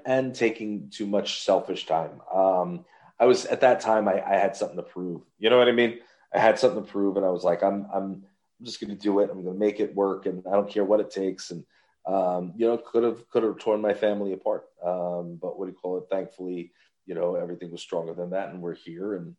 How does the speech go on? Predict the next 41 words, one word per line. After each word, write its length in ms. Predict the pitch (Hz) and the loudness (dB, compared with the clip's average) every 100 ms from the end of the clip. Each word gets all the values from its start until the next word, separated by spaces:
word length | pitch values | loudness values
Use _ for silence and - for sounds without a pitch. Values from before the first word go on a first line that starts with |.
| - | -10
um, 320 | 92 90 87 - | -6 -6 -8 -14
at 80 | 104 | -14
the 100 | 107 | -12
end 120 | 113 | -8
of 140 | 117 113 | -10 -6
the 80 | 113 | -4
day, 220 | 117 - - _ _ - | -4 -4 -14 _ _ 2
those 240 | 117 117 | 4 4
are 40 | |
the 120 | 123 123 | 2 0
only 200 | 123 113 | -2 -10
couple 240 | - 90 | -16 -20
of 60 | - | -10
things 280 | 117 117 104 | -8 -8 -8
that 80 | 98 | -6
I 40 | |
would 180 | 95 98 | -4 -6
change. 320 | - 113 87 | -2 -2 -2
Other 200 | 95 90 - | -4 -6 -8
than 180 | 87 85 | -10 -4
that, 300 | 95 101 - _ _ _ - | -4 -4 -8 _ _ _ -16
the 80 | |
failure, 920 | - - 117 113 110 104 101 101 101 _ _ 92 | -8 -2 0 2 0 2 2 0 -4 _ _ -10
I 80 | 95 | -6
wear 240 | 95 101 | 0 0
'em 140 | 101 95 | 0 -4
as 80 | 87 | -10
badges 460 | 95 92 92 85 | -8 -6 -6 -6
of 100 | 90 | -2
honor. 480 | 87 85 87 85 95 - | -2 -2 -2 -6 -8 -4
Um, 540 | 92 87 85 85 87 - - - _ _ | -2 0 -4 -8 -14 -18 -20 -20 _ _
you 100 | 101 | -2
know, 120 | 98 92 | 0 2
what 120 | 98 | 0
do 60 | |
you 60 | 95 | -2
call 260 | - 95 92 | 0 0 0
it? 160 | - | -4
Uh, 400 | - 92 90 90 | -2 2 2 0
the 120 | 87 | -4
successes, 760 | 85 82 - 101 92 - 87 | -10 -10 0 2 2 -2 -10